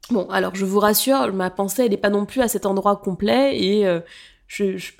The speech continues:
peut-être pas aussi dépressive que Spinoza. En revanche,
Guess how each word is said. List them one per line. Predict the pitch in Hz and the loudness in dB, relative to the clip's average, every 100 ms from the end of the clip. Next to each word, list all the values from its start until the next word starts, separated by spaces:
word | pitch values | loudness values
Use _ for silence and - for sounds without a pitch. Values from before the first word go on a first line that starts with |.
| - - | -10 -6
peut-être | 226 | -2
pas | 262 | 0
aussi | 254 - | 0 0
dépressive | 220 208 208 - 240 | -2 -2 -2 -4 -6
que | - | -4
Spinoza. | 220 - 202 180 170 170 _ - - - - - - _ _ _ - | -6 -4 -4 -4 -4 -10 _ -20 -20 -18 -20 -20 -20 _ _ _ -2
En | 202 | 0
revanche, | 208 226 311 381 - - - | 2 2 0 0 -4 -8 -16